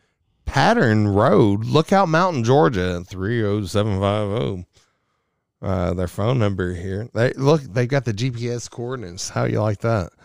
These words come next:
Seven oh six, eight two oh, two five three one. W W W dot see rock city dot com.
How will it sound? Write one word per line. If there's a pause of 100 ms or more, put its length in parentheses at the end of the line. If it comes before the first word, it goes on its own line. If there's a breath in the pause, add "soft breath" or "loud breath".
(500 soft breath)
Seven
oh
six,
eight
two
oh,
two
five
three
one. (840)
W
W
W
dot
see
rock
city
dot
com.